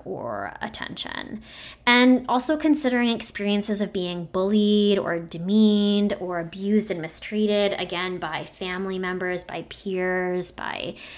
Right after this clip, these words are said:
mentors, other people in, in your life, because certainly those kinds of negative life experiences and traumas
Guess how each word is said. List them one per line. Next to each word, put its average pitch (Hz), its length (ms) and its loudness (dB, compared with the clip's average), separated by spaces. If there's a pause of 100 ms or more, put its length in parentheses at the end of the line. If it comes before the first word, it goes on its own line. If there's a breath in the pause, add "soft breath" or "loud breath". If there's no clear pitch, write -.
(160 loud breath)
mentors, 180 960 0
other 175 240 -2
people 180 560 -8
in, 165 600 -8 (100)
in 202 120 4
your 170 140 0
life, 170 380 -6
because 196 280 -6
certainly 185 600 -4
those 196 280 0
kinds 175 300 -6
of 175 120 -6
negative 170 400 -6
life 165 300 -4
experiences 180 680 -6
and 175 140 -6
traumas 190 580 2